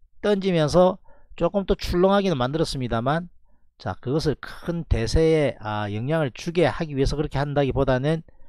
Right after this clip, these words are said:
옵션 만기일이니까 또 좀 출렁출렁하면서 프리미엄 또 까먹으려고 좀 그러는 것 같다. 자, 이 보십시오. 보이십니까? 앤드류님,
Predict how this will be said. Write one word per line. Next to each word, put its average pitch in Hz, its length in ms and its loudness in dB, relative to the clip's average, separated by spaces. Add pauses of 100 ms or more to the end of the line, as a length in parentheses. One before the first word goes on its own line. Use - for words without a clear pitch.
(320)
옵션 170 300 4
만기일이니까 135 680 -2
또 143 120 -12
좀 127 160 -14
출렁출렁하면서 143 680 -10
프리미엄 160 420 -12
또 185 80 -10
까먹으려고 160 580 -8
좀 - 160 -16
그러는 139 380 -2
것 117 80 -4
같다. 113 380 -2 (360)
자, - 100 -12
이 143 60 -2
보십시오. 139 420 0 (120)
보이십니까? 165 600 4 (320)
앤드류님, 170 580 2